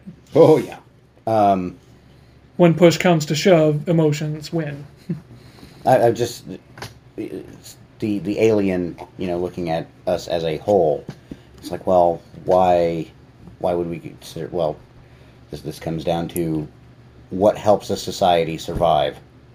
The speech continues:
Speaker 2: If you have an entire society made of nothing but maniac, actual maniacs,
Speaker 3: Mm.
Speaker 2: those filled with mania, you don't have a society that lasts long. They're too wrapped up in their own shit.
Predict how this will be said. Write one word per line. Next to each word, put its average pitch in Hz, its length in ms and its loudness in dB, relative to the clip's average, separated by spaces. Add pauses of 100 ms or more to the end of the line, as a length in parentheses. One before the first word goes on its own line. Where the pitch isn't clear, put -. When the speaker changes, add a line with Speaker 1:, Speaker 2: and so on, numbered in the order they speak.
(420)
Speaker 2:
If 90 140 -6
you 98 100 0
have 110 160 4
an 107 60 0
entire 104 500 2
society 98 560 2
made 87 180 -2
of 82 100 -8 (1160)
nothing 95 380 -2
but 82 220 0 (600)
maniac, 90 720 0 (800)
actual 113 400 0
maniacs, 98 680 -2
Speaker 3:
Mm. 165 460 2 (220)
Speaker 2:
those 120 340 6
filled 123 380 0
with 104 220 -4
mania, 92 540 -2 (1080)
you 98 120 -2
don't 131 160 4
have 120 140 2
a 110 40 -6
society 101 480 0
that 82 160 -10
lasts 92 320 0
long. 76 260 -6
They're 85 100 -10
too 104 140 -8
wrapped 95 240 2
up 98 100 -6
in 80 60 -10
their 85 140 -4
own 82 100 -4
shit. - 300 -8